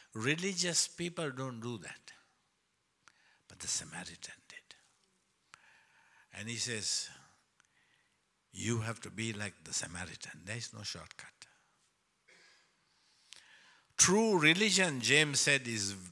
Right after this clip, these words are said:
visiting the widow and the fatherless in their affliction. That's what the Bible says.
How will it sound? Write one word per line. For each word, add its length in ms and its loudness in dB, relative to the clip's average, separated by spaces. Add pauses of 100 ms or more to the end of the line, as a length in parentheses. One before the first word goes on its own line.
(200)
visiting 680 -4
the 100 0
widow 400 0 (1300)
and 160 -2
the 100 -6
fatherless 880 -2 (1000)
in 140 -10
their 240 -10
affliction. 540 -6 (3250)
That's 260 -8
what 160 -18
the 80 -16
Bible 380 -14
says. 480 -14